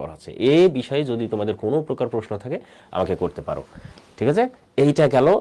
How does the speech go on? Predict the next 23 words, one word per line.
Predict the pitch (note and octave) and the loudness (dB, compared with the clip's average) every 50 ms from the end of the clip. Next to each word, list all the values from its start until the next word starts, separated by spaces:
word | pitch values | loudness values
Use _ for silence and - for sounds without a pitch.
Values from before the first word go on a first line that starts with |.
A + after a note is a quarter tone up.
| - - _ _ _ - B2 C#3+ | 0 -6 _ _ _ 4 6 8
এইটা | D#3+ F#3 G3+ F#3+ F#3+ - G#3 G#3 G#3+ A3+ A#3+ B3 A#3+ _ _ _ _ _ - | 8 6 6 4 0 -2 -2 0 0 0 -2 -4 -6 _ _ _ _ _ -2
তোমাদেরকে | G#2+ A#2 A#2 C3+ D3+ - G#3 F3+ - | 0 0 0 0 -2 -2 -4 -4 -2
যত্ন | - A2 G#2+ - B2 B2 A#2+ - | -2 -2 -2 0 0 0 0 -2
সহকারে | - G2+ A2 A#2+ E3 F3 G#3 F3 G2 | -2 -4 -2 -2 -2 -4 -4 -6 -8
রাখতে | E2 - - - D#2 | -8 -12 -16 -16 -16
হবে, | C#2+ - - - | -14 -12 -6 -2
এটা | A#2+ D3+ C3 - | -2 -2 -2 -2
স্ক্রিনশট | - A#2+ G2 - F#2 E2+ D#2+ | -2 -4 -4 -4 -4 -6 -4
দিয়ে | E2+ D2+ C#2 | -6 -6 -6
রাখো, | - - - - | -8 -8 -8 -8
হ্যাঁ? | G#2 - G#2+ G2 - - G#2 | -8 -8 -10 -10 -4 0 2
এইটাই | B2 C3 C#3 E3 F3 D#3 | 2 4 4 4 4 4
পরীক্ষায় | A#2+ G#2+ G2+ - E2+ - E2+ | 2 2 0 -2 -6 -6 -8
থাকবে, | E2+ E2+ G2 A#2+ D#3+ D#3 G2+ | -4 -2 0 0 0 0 -2
লেখা | F2+ F2 G2+ G2+ B2+ | -2 -4 -4 -6 -6
থাকবে, | C3 C#3+ E3 G#3 C#4+ A#3 - | -6 -6 -6 -6 -8 -6 -4
সেজন্য | - C3 B2+ B2 B2+ B2+ B2 - - - - - - _ | 0 0 2 2 2 0 -2 -2 -8 -20 -20 -20 -14 _
তোমার | - A2+ B2 - - | -2 -2 0 2 2
পরীক্ষার | B2 C3+ C3+ - D#3 A#2 F2+ F#2+ | 2 2 2 2 2 0 2 2
হলে | A2 C#3 D#3 D#3+ D#3+ C#3+ | 4 4 6 4 4 2
গিয়ে | C3+ C3+ C3+ A2+ | 2 0 0 2
তারা | B2+ A#2 A2+ A2 | 2 2 2 2
এগুলো | G#2+ G#2+ G#2 | 2 0 -2